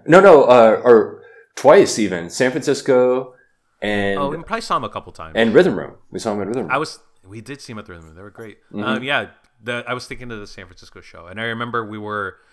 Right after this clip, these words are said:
Speaker 2: we were in San Francisco to see Neurosis, right?
Speaker 1: Yep.
Speaker 2: But, and then, so we were going to the show, I think maybe the night before even. So it was kinda like the, "Oh, I'm here. I'm really excited for Neurosis, but cool, there's, like, a little show here in the meantime." And I remember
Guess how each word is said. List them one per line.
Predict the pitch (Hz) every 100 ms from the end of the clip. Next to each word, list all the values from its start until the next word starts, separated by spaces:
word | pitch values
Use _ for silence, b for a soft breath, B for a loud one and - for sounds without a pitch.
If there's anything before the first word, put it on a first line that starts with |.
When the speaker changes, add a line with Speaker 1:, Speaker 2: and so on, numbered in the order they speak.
| _ _ _
Speaker 2:
we | 117
were |
in | 123
San | - 113
Francisco | - 110 110
to | 95
see | - 92
Neurosis, | 85 104 101 - 90 _ -
right? | 92 101 _
Speaker 1:
Yep. | 87 123 - b b b _ -
Speaker 2:
But, | 147 - -
and | 127 131
then, | 120 123
so | -
we | 123
were |
going | 117 127
to | 123
the |
show, | 110 113
I |
think | 101 113
maybe | 113
the | 87
night | 80 104 -
before | 80 _ 87 98
even. | 131 143 165 160
So | - 98
it |
was | 95
kinda | - 104
like | 90 87 _
the, | 90 82 95
"Oh, | 123 120
I'm | 107
here. | 92 110 107 _ -
I'm | 92 -
really | 85 104 92
excited | - 85 85 78
for | 82
Neurosis, | 80 92 87 85 -
but | 87 -
cool, | 110 90
there's, | 80 90
like, | 82
a |
little | 80 82
show | 80 - 82
here | 80 82 82
in | 80
the |
meantime." | 82 80 82 80
And | 82
I |
remember | 87 98 95 85